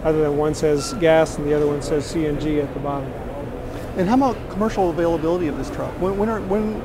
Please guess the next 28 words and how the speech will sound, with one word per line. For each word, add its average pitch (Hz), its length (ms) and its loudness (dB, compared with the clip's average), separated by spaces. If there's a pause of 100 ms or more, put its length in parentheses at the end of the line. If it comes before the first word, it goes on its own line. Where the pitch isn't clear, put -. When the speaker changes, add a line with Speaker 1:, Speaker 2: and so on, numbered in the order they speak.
(220)
Speaker 2:
we'll 190 180 6
actually 185 300 2
see - 120 -4
this 175 120 -2
truck 180 160 -6
coming 180 180 -4
to 156 60 -4
market, 165 320 -2
and 151 100 -4
when 165 80 -4
can 180 120 -6
we 170 60 -2
start 165 240 -6
placing 170 240 -4
orders 160 300 -4
for - 80 -8
this 135 160 -6
truck? 127 240 -8 (160)
Speaker 1:
Well, 175 140 8
orders 196 420 4
are, 180 320 0
are, 156 160 0
we're 151 180 0
now 170 200 2
taking 196 340 -2
orders 185 340 0
right 160 300 0
now 175 260 0